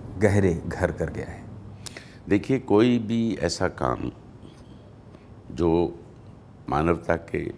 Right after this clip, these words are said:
Speaker 2: इंसानियत के, समाज के काम ना आए, उस काम को लानत है।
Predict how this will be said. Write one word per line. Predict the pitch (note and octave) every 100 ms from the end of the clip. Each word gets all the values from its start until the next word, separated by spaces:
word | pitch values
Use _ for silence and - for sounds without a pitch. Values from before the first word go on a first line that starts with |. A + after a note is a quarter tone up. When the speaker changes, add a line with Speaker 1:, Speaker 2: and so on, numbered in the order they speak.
| - - - - - - - - - - -
Speaker 2:
इंसानियत | B1+ A#1+ C2 D2 E2+ E2 -
के, | D2
समाज | D2+ - - A1 C2+ - -
के |
काम | B1+ - B1 C#2
ना | B1 C2+
आए, | E2+ - - - - - - - - - - - -
उस | E2 -
काम | - B1+ C2
को | - C#2 D#2 - - -
लानत | - - - -
है। | -